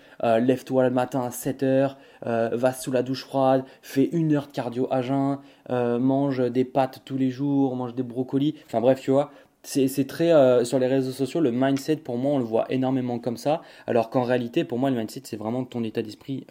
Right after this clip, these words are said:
en général et sur ce que tu vas agir. Et d'ailleurs il y a beaucoup d'entrepreneurs qui partagent ce côté mindset, machin, bidule,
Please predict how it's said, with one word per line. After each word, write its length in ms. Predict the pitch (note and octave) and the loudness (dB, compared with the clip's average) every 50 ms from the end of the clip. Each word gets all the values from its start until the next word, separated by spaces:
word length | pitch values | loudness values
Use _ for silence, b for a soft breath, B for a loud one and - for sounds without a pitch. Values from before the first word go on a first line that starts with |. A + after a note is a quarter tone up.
| - | -14
en 80 | G#2 G2+ | -12 -8
général 500 | G2+ A#2 A2+ A#2 A2 G#2+ A#2 C#3 D3+ D3+ B B B B B - | -6 -4 -4 -4 -2 0 0 0 0 -2 B B B B B -12
et 60 | A2 | -10
sur 140 | - - C3 | -10 -10 -10
ce 60 | C3 | -10
que 80 | - - | -12 -14
tu 140 | - - | -12 -6
vas 200 | A2+ A2 B2+ A#2+ - | -2 0 0 0 0
agir. 400 | - B2 A#2+ G#2+ G#2+ G#2 - - _ _ | -2 -4 -4 -4 -6 -10 -12 -14 _ _
Et 120 | - A#2 A#2 | -4 -2 0
d'ailleurs 280 | A#2 A2+ B2+ D3+ D#3+ E3 | 2 6 6 6 6 6
il 60 | C#3 | 4
y 40 | A2+ | 2
a 60 | A2 | 0
beaucoup 280 | A2+ B2 A#2+ - D3+ | 0 -4 -6 -4 -2
d'entrepreneurs 600 | C#3 B2 A#2+ A#2+ A#2+ B2 A#2 - B2 B2+ C3+ C3+ | -2 -2 -2 -4 -6 -8 -8 -6 -4 -4 -4 -4
qui 120 | - - - | -6 -10 -10
partagent 340 | - A2+ - - B2 A#2 - | -10 -8 -6 -6 -8 -6 -6
ce 80 | - | -8
côté 240 | A2+ - A2+ - A2+ | -8 -6 -6 -6 -4
mindset, 400 | A2+ A2 A2 G#2+ - - A#2+ A#2+ A#2 | -4 -4 -6 -8 -6 -6 -6 -6 -6
machin, 280 | A2+ G#2+ - B2+ A#2 | -6 -8 -8 -6 -8
bidule, 300 | A2 G#2 G2 A#2 C#3 D3 | -8 -4 -2 0 0 0